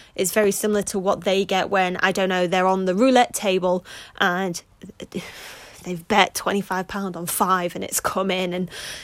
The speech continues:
you know, that's thirty-six to one and they've just made a lot of money. Like, that kind of, like, whoa, it's, that's why it become,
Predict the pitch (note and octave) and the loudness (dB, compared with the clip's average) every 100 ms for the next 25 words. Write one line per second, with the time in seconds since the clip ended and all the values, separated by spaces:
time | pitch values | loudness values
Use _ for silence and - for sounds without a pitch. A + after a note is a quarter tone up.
0 | - F#3+ F3 F#3 - - - - - - | -4 -2 2 0 0 -2 -6 -14 -12 2
1 | G3+ F3 - - - G3+ G3+ G#3 F#3+ F#3+ | 4 4 0 -4 -4 2 8 8 8 4
2 | F#3+ G3 F3 - - - - A3 F#3+ A3+ | 0 0 -4 -12 -20 -20 2 2 4 2
3 | C#4 C#4+ D#4 E4+ E4+ G4 C4+ G#3 G3 G3+ | 4 4 6 8 8 8 8 6 6 4
4 | - F#3+ - G#3+ G3+ F#3+ - - D#4+ D#4 | 4 -2 0 2 4 4 0 -4 2 6
5 | C#4+ C4+ G#3 - - _ - A#3 - A3+ | 8 8 6 2 -6 _ 2 2 2 2
6 | G#3+ G#3 G#3 G#3 G#3 G3 | 4 6 4 0 -2 -4